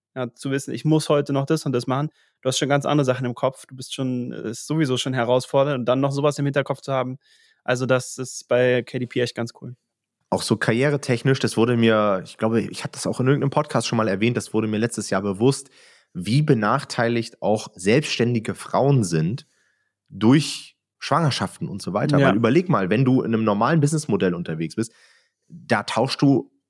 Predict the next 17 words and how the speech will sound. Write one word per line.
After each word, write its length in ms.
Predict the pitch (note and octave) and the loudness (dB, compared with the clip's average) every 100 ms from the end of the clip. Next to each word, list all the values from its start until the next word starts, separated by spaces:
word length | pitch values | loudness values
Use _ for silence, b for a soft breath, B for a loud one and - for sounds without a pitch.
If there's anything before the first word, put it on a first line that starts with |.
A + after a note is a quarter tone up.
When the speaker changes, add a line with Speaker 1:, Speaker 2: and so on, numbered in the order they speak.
| - | -2
Speaker 2:
oftmals 680 | D3 - - B2+ C3 - | -2 -2 -2 0 0 -4
Zeit 320 | - G#2 A#2 - | -2 -2 -2 0
gegen 200 | G#2 G#2 | 0 2
Geld. 240 | F2+ E2+ | 0 0
Da 60 | F2 | -2
machst 260 | G2 - | -4 -4
du 100 | G#2+ - | -4 2
irgendwie 380 | D#3+ E3 C#3+ | 2 4 2
was 180 | B2+ - | 2 -2
Projektbasiertes, 880 | - A#2+ E3+ - C#3+ A2+ C3+ C3 A#2 | -2 2 2 2 -2 2 2 2 -2
ja, 140 | A#2 | -4
du 80 | A2 | -4
bist 200 | G#2 - | -8 -10
irgendwie 180 | A2 A2 | -6 -4
eine 60 | A2 | -4
Freelancerin 880 | - C3+ A#2+ A#2+ A2+ G#2 A2 A2 | 0 2 2 0 -2 2 2 0
oder 280 | G2 G2 F#2+ | 0 0 -2